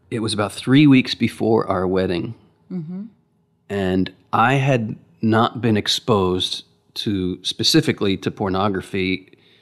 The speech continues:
Speaker 1: for probably five or six years at that point. I had s-, been exposed to a lot of pornography as a teenager.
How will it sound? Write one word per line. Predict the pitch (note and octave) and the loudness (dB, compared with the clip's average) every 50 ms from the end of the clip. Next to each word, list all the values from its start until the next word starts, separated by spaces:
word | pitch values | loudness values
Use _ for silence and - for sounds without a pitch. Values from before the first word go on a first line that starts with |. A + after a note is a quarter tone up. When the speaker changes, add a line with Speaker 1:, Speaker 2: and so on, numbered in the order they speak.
| _ _ _ _ _ _ | _ _ _ _ _ _
Speaker 1:
for | - A2 | -10 -10
probably | G#2 - - A2+ G#2 G#2+ F#2+ | -6 -2 0 0 0 0 -2
five | - - - - G2 G#2+ G2+ G2+ | -4 -4 -2 0 0 0 0 0
or | F#2 | 0
six | - - - A#2+ G#2 - - - | 0 0 -2 -2 -4 -6 -6 -4
years | G2 G2+ G#2+ C3+ D#3+ E3+ D3+ - - - | 0 2 2 4 2 2 0 -2 -6 -8
at | - | -4
that | - C#3+ D3 - - | -4 -4 -4 -4 -6
point. | - C#3+ D3 E3 D#3+ - - _ _ _ _ _ _ _ _ _ _ _ _ _ _ _ _ _ _ - | -2 0 0 0 -2 -4 -12 _ _ _ _ _ _ _ _ _ _ _ _ _ _ _ _ _ _ -14
I | A2 G#2+ G#2 | -10 -8 -6
had | G2+ A2 G#2 F2+ - - | -4 -4 -4 -4 -6 -10
s-, | - - - | -8 -8 -8
been | - - - - B2 C3+ A#2+ | -6 -8 -6 -2 2 2 2
exposed | A2 - - - - A2+ A2+ G#2+ - | 2 2 0 0 2 2 2 2 0
to | - G2+ | -2 -4
a | |
lot | F#2+ F#2+ F#2+ G2 A2 A#2 | -2 0 0 2 2 2
of | A2+ A2+ - | 0 -2 -2
pornography | - B2 A2+ A#2 A2+ A#2 A2 A2+ - - A#2 A#2 A#2 A#2 A2 - | 0 2 2 4 2 2 0 -2 -2 0 0 2 2 2 0 -2
as | A2+ G#2 G2 | -6 -8 -8
a | F#2+ | -8
teenager. | - - - A#2+ B2 B2 B2+ B2+ A#2+ B2+ B2 B2+ B2 B2 | -6 -2 0 2 4 4 4 4 2 0 0 0 -2 -2